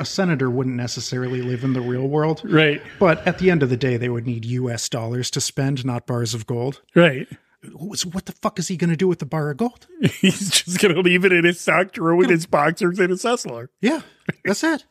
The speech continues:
Speaker 1: <laughs>
Speaker 2: His wife's like, "Hey, what's that? What's that? Uh, what's that underneath that porno bag?"
Speaker 1: Uh,
Speaker 2: "Oh,
Speaker 1: ju-
Speaker 2: what do you mean? What do you mean, the porno bag?"
Speaker 1: There's
Speaker 2: "No,
Speaker 1: no
Speaker 2: I know all about the porno bag, but that big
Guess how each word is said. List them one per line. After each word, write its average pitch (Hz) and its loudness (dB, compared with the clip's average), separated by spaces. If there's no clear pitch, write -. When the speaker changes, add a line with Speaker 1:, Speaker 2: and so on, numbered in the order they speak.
Speaker 1:
<laughs> - -16
Speaker 2:
His 156 -10
wife's 165 0
like, 156 -2
"Hey, 240 2
what's 196 0
that? 220 2
What's 247 -4
that? 285 2
Uh, 247 -2
what's 262 -4
that 330 0
underneath 262 2
that 214 0
porno 262 4
bag?" 135 -4
Speaker 1:
Uh, 190 -4
Speaker 2:
"Oh, 208 2
Speaker 1:
ju- 196 -2
Speaker 2:
what 247 2
do 262 -6
you 254 -4
mean? 233 -4
What 202 -6
do 240 0
you 247 -2
mean, 254 0
the 190 -6
porno 208 2
bag?" 294 4
Speaker 1:
There's 226 -2
Speaker 2:
"No, 320 2
Speaker 1:
no 226 2
Speaker 2:
I 240 2
know 320 -4
all 269 2
about 269 0
the 214 -4
porno 214 2
bag, 165 0
but 180 -2
that 180 0
big 247 2